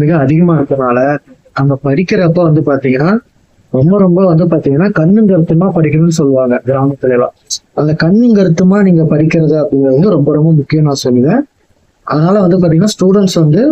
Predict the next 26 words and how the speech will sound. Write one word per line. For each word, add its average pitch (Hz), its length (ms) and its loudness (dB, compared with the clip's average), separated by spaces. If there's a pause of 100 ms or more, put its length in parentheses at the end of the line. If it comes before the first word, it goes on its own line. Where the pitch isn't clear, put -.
(380)
நீங்க 165 220 0
உங்களுக்கு 160 320 2
ஃபர்தரா 160 340 0 (120)
வந்து 175 140 2 (120)
டவுட்ஸ் 180 320 0
இருந்துச்சு 165 300 2
அப்படின்னா 147 300 2
நீங்க 170 180 0
கமெண்ட் 165 260 0
செக்ஷன்ல 160 500 0
வந்து 147 180 2 (480)
நீங்க 160 160 2 (100)
வந்து, 156 220 2 (540)
நீங்க 160 180 2 (100)
வந்து 160 200 0
கமெண்ட் 170 300 0
பண்ணுங்க. 147 260 0 (540)
அப்படி 156 200 -2 (120)
இல்ல 180 140 0 (600)
நீங்க 156 220 2
டைரக்டா 175 400 -2 (140)
வந்து 165 180 2 (140)
எனக்கு 165 200 0 (120)
கால் 165 240 0
பண்ணி 160 140 2 (100)
கேட்கணும், 143 440 0